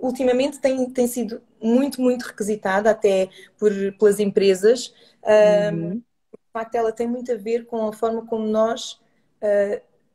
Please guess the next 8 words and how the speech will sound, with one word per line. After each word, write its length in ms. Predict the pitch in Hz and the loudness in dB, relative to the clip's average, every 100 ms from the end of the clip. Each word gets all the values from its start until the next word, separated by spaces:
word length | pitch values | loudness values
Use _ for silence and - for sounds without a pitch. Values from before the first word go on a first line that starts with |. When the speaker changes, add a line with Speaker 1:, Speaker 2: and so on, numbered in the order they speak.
| _ _ - | _ _ -12
Speaker 1:
gerimos 560 | 190 220 240 277 247 208 | -4 -2 0 0 0 -2
as 80 | |
nossas 360 | 202 190 190 175 | -2 -4 -6 -8
emoções. 460 | 180 - 160 156 185 | -6 -6 -4 -4 -2
Mas 200 | 180 202 | 0 2
antes 260 | 233 - | 0 -2
disso, 460 | 196 220 - 294 - - | -6 -6 -6 -10 -12 -16
Speaker 2:
Sim. 560 | 165 160 156 151 151 | -14 -12 -12 -12 -14